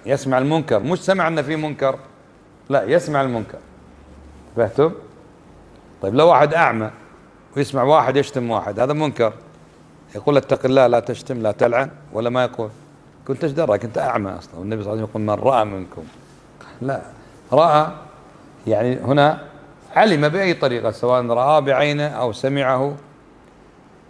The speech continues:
لكن المحظور أن يعتمد على ما يقال. الحين هذا ما علم ولا سمع، ها؟ يقال،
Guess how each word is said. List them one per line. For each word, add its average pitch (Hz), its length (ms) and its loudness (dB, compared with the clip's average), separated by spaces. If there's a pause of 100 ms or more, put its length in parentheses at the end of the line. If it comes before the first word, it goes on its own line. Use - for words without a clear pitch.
(160)
لكن 127 280 2
المحظور 139 680 2 (500)
أن 127 180 -4
يعتمد 143 520 -2
على 156 300 2 (200)
ما 151 200 0
يقال. 160 540 2 (440)
الحين 107 180 -12
هذا 135 180 -4
ما 170 120 -2
علم 107 360 -4
ولا 131 140 -2
سمع، 104 280 -12 (580)
ها؟ 139 180 -8 (320)
يقال، 143 400 0